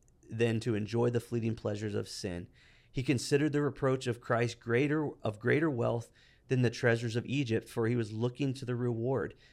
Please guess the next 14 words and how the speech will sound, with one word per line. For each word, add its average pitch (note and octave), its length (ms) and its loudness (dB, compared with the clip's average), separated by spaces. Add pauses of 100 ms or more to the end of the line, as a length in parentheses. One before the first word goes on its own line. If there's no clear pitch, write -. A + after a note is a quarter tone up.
(160)
By - 140 0
faith C3+ 400 2
he C#3+ 80 -4
left B2+ 320 2
Egypt, A2 400 -4
not C3 200 0
being D3 140 2
afraid C3 360 0
of B2+ 80 -2
the - 180 -4
anger B2 360 0
of A#2+ 80 -6
the A#2+ 80 -4
king, A#2+ 340 -2